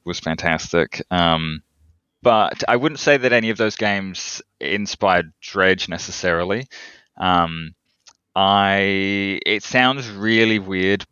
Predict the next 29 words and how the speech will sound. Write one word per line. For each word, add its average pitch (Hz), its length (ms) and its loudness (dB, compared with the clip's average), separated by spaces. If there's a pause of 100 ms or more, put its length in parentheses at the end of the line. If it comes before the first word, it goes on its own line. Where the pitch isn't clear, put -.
but 87 320 2 (460)
the 95 640 -2 (480)
two 127 320 -2
D 107 580 2
Flash - 920 -2
game 95 640 0
Motherlode 98 920 0 (180)
is 101 220 -10
probably 95 840 -2 (200)
the 92 140 0
main 87 400 0
inspiration 87 840 -2
for 80 240 -10
Dredge. 78 640 -4 (500)
So 101 340 4
for - 120 -14
those 113 160 2
who 107 80 -6
don't 101 180 0
know, 101 160 0
this 98 260 -6
is, 90 300 -14 (460)
I 95 180 2
don't 82 120 -4
know, 95 300 0 (440)
fifteen, 95 580 -4
twenty 95 360 -2
years 95 340 -2
old 95 380 2